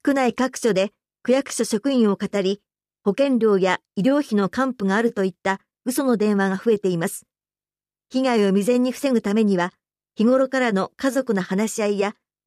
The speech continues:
こまめな連絡などが大切です。高齢者を狙う特殊詐欺の手口は巧妙になっていますので、どうぞご注意ください。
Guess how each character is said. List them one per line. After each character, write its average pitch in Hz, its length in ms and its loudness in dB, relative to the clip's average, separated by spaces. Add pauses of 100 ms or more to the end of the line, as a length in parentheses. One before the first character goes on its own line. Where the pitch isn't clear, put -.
こ 294 120 0
ま 285 100 2
め 254 100 0
な 208 140 0
連 214 180 0
絡 240 180 -4
な 233 120 -2
ど 202 120 -2
が 185 200 -2
大 185 160 -6
切 175 240 -8
で 185 120 -2
す。 - 180 -12 (1040)
高 269 160 4
齢 269 200 4
者 226 140 -2
を 208 60 2
狙 196 300 2
う - 100 -8 (100)
特 202 180 -6
殊 285 80 -4
詐 269 220 -2
欺 240 80 0
の 190 140 0
手 220 100 -4
口 214 260 0
は 175 260 -2
巧 247 240 0
妙 269 180 0
に 254 100 0
な 254 140 0
っ - 20 -6
て 240 140 -4
い 202 80 0
ま 226 100 -2
す 208 120 -10
の 196 120 0
で、 190 160 -2 (420)
ど 226 200 4
う 269 40 2
ぞ 220 220 -2
ご 190 140 -2
注 233 120 2
意 214 120 2
く 190 80 -6
だ 190 100 -6
さ 190 120 -6
い。 - 120 -10